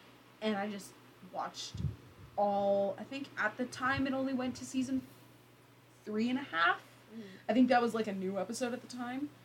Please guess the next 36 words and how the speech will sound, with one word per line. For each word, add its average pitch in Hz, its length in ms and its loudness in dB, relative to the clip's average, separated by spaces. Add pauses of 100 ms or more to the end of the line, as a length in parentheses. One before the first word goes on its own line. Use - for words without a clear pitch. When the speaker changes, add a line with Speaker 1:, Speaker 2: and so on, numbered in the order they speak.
(200)
Speaker 1:
This 240 220 0
was 233 80 2
two 233 160 2
thousand 202 300 4 (160)
three, 190 320 -2
so 196 180 -4
it 196 40 -6
would 202 100 -4
have 202 80 -6
been, 202 120 -6
like, 185 260 -10
two - 120 -8
thousand 185 300 -6 (160)
six - 800 -6
or 254 100 0
something. 285 500 0
So, 233 140 -2
yeah, 180 220 -4
it 180 100 -8
was 196 100 -6
only, 208 140 -2
like, 175 180 -6
three 165 140 -6
seasons - 320 -12
in. - 160 -14 (800)
And 214 160 2
then 196 80 -4
I 196 80 -4
went 202 160 -2
up 180 140 -2 (100)
to, 214 140 -4
like, 185 240 0
seven 175 240 -4
seasons. 156 440 -12
And 185 140 -8
se-, - 200 -4